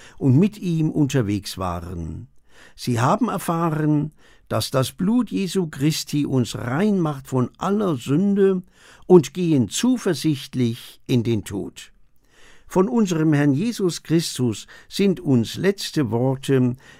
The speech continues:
im Lukasevangelium Kapitel dreiundzwanzig überliefert. Wir tun gut daran, dass wir,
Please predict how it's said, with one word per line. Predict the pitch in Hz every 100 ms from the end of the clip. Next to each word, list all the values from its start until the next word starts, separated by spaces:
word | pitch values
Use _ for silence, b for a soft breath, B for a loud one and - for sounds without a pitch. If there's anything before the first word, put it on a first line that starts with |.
| B
im | 147 139
Lukasevangelium | 165 233 - 113 - 190 113 117 110 123 127 135 151 139
Kapitel | 123 123 131 117
dreiundzwanzig | 131 135 185 156 135 - 104 104 110 117 107 -
überliefert. | 127 123 87 85 - 90 80 - - _ _ B B B
Wir | 170 175
tun | - 208 180
gut | 214 240 -
daran, | - 117 123 160 175
dass | 147 135 143
wir, | 147 160 175 160